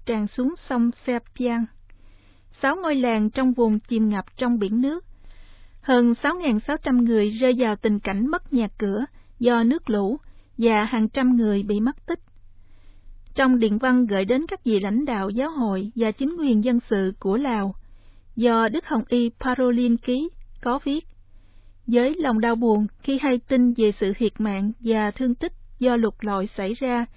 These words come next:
khi một đập thủy điện bị vỡ, Đức Giáo hoàng Francisco bày tỏ sự liên đới chân tình đến tất cả những người bị ảnh hưởng bởi tai nạn này. Ngài cầu nguyện đặc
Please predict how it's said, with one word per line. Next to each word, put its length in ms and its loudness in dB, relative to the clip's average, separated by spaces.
khi 240 2
một 260 2
đập 220 -4
thủy 160 -2
điện 320 -2
bị 160 -2
vỡ, 300 -4
Đức 180 -4
Giáo 220 -2
hoàng 200 0
Francisco 720 0
bày 240 -2
tỏ 200 -4
sự 220 -4
liên 260 0
đới 220 -2
chân 260 0
tình 280 0
đến 160 0
tất 180 -2
cả 180 0
những 260 2
người 260 2
bị 160 0
ảnh 260 -2
hưởng 280 0
bởi 220 0
tai 180 -2
nạn 300 0
này. 240 -2
Ngài 160 4
cầu 160 4
nguyện 280 4
đặc 140 -4